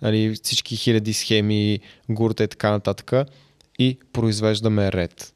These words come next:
Идват хората и ние казваме: „Окей, първо това, после това, след това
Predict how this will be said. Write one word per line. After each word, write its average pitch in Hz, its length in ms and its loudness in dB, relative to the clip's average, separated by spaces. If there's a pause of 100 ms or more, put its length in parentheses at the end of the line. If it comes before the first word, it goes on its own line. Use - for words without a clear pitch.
(220)
Идват 104 260 -4
хората 110 340 0
и 101 40 0
ние 101 120 0
казваме: 95 360 -2
„Окей, 92 280 -2 (1200)
първо 110 200 4
това, 101 360 0 (240)
после 104 240 0
това, 117 280 -2 (140)
след 98 240 -2
това 107 220 -2